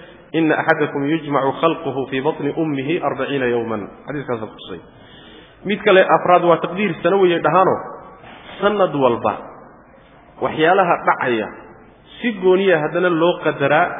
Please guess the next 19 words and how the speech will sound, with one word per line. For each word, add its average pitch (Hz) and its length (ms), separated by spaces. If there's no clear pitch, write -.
oo 139 500
waxaa 143 240
ku 156 80
tusaya, 170 440
"Fiiha 170 280
yufraqu 165 580
kullu 180 340
amrin 160 460
xakiim." 139 480
Laylatul 156 400
Qadri 156 240
soo 165 140
maaha? 156 180
Haa, 110 280
"Fiiha 156 300
yufraqu 151 600
kullu 156 240
amrin 139 400
xakiim." 120 380